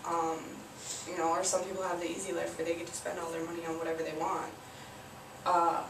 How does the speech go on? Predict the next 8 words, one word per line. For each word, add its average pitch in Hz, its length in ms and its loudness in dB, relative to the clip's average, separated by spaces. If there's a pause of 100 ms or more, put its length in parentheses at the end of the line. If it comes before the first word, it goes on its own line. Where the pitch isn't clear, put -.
(240)
but - 360 12 (360)
nonetheless, 208 720 10
we're 190 140 12
all 190 400 12
busy, 175 480 4 (180)
it's 196 180 2
hectic, 165 680 6 (640)
um, 165 440 4